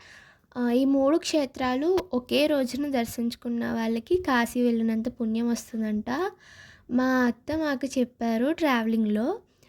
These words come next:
And అక్కడ జుత్తుగలో బ్రాహ్మలు కూడా అన్నారు, మూడు క్షేత్రాలు ఒకే రోజు దర్శించుకున్న వాళ్ళకి కాశీ వెళ్ళినంత పుణ్యం వస్తుందని. మాకు చాలా ఆనందం వేసిందనమాట. ఎందుకంటే ఒకే రోజు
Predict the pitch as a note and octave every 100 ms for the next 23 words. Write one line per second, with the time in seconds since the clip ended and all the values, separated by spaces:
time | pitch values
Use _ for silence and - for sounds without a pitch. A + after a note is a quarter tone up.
0 | _ - D4 D4 C#4+ D4 C#4+ C#4 C4+ A3+
1 | A#3+ - C#4+ C4+ C4+ C#4 F#4+ F4+ B3+ B3
2 | A#3 A#3+ B3 A#3+ B3 A3+ A3 G#3+ A3+ F4
3 | B4 _ _ _ - B3+ C4+ C4 - C4+
4 | B3+ B3+ B3+ D4 B3+ A#3+ A#3 A#3+ A#3+ A3+
5 | A3+ A#3 A3+ - A3+ A3 A3 A3 A3 A3+
6 | - C#4 A3+ - A#3 A3 A3 A3 A3+ A3+
7 | G#3+ A3 A3+ A3 A3 G#3+ G#3+ A#3+ G#4+ -
8 | - - - - - B3 B3 B3 A#3+ A3+
9 | A#3+ B3+ B3 B3 B3 _ - A3 B3 A#3+
10 | A#3+ A#3+ A#3+ A#3 A#3 A3+ G#3+ G#3+ G#3+ C#4
11 | B3 A#3+ A#3 A#3 C#4 C4+ B3 B3+ B3 B3
12 | A#3 A3 C4+ F4+